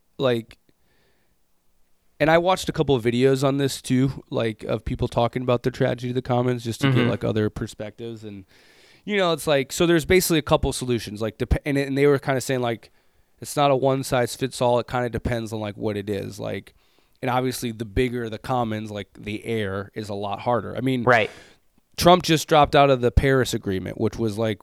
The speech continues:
Speaker 1: gonna be the biggest. Now, hopefully Biden, like, jumps in on that again. But
Speaker 2: Right.
Speaker 1: that is basically an agreement over, like, commons. Like, "Hey, pollution is bad. We wanna limit it. Here's what we can
Speaker 2: Right.
Speaker 1: do." Da, da, da,
Speaker 2: Right.
Speaker 1: da. But,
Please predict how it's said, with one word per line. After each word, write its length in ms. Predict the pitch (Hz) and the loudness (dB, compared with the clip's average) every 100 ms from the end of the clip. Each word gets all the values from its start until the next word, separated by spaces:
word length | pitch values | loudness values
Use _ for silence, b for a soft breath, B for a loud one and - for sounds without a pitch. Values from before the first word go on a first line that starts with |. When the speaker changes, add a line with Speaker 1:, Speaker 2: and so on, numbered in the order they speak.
| _ _ _ | _ _ _
Speaker 1:
gonna 200 | 123 117 | -2 -2
be 160 | 113 110 | -2 -2
the 120 | 110 | -2
biggest. 680 | 110 110 117 110 - - - _ | -2 0 0 -2 -8 -14 -20 _
Now, 140 | 120 117 | 0 4
hopefully 400 | 135 127 127 113 | 4 2 -2 0
Biden, 400 | 120 117 117 110 | 2 2 0 -2
like, 180 | 107 - | -6 -2
jumps 320 | 120 110 120 | -2 -2 -4
in 100 | 113 | -4
on 160 | 104 101 | -4 -4
that 140 | 101 | -6
again. 400 | 98 101 101 107 b b - | -6 -4 -4 -6 b b 2
But 100 | 127 | 6
Speaker 2:
Right. 140 | 135 | 6
Speaker 1:
that 40 | 139 | 4
is 100 | - | 4
basically 440 | 143 139 127 131 | 4 4 2 2
an 60 | 127 | 2
agreement 460 | 123 139 143 131 | 0 2 2 2
over, 240 | 120 113 117 | 0 0 0
like, 240 | 117 - | -2 -2
commons. 440 | - 156 113 101 117 | 2 2 2 -4 -8
Like, 140 | 107 | -2
"Hey, 360 | 135 131 98 98 - | 2 2 0 -6 -2
pollution 420 | 123 127 123 151 | 2 2 2 0
is 120 | 135 | 0
bad. 240 | 120 113 117 | 2 2 2
We 100 | 110 | 2
wanna 260 | 113 123 | 0 0
limit 280 | 117 110 110 | 0 -2 -2
it. 160 | 110 107 | -2 -4
Here's 200 | - 117 | -4 -4
what 100 | 113 | -2
we 80 | 110 | 0
can 80 | 117 | 2
Speaker 2:
Right. 140 | 107 104 | 2 2
Speaker 1:
do." 100 | 101 | -2
Da, 180 | 113 | -2
da, 80 | 113 | 0
da, 40 | 107 | 2
Speaker 2:
Right. 140 | 107 95 | 0 0
Speaker 1:
da. 40 | - | 2
But, 240 | 135 - | 2 2